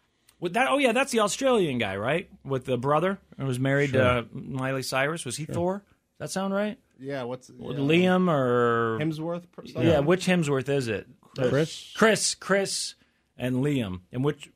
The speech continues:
Speaker 1: which one was married to Miley?
Speaker 3: No idea.
Speaker 1: Well, we'll never
Speaker 2: Hmm.
Speaker 1: know 'cause we're out of time now, Snow Cone.
Speaker 2: Well, what about bowling?
Speaker 1: Yeah, I, t-, I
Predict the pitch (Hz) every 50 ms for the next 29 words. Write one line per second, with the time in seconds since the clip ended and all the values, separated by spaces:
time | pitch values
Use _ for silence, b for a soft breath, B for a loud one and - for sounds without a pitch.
0 | _ _ - 131 143 147 151 160 151 139 127 139 139 139 127 123 123 123 123 117
1 | 101 90 90 92 - 95 95 95 95 95 92 92 87 92 _ _ _ _ _ _
2 | _ - - _ - 104 110 113 113 - _ _ _ _ _ _ _ _ _ _
3 | _ _ _ _ _ _ _ _ _ _ _ _ _ B B B B B B B
4 | 127 131 131 143 160 151 151 151 147 131 123 139 120 123 131 123 117 113 - 120
5 | 113 107 104 107 98 90 95 - - 95 90 - - 85 87 87 147 170 170 160
6 | 151 156 170 170 160 _ _ _ _ _ _ _ _ _ _ _ _ _ _ _
7 | _ _ _ _ _ _ _ _ _ _ _ _ _ _ _ _ _ _ _ _
8 | _ _ _ _ _ _ _ - 131 143 143 135 131 123 117 143 160 143 107 90
9 | 85 - _ _ _ _ _ _ _ _ _ _ _ - - 120 113 95 - -
10 | 107 110 107 - - - - 107 104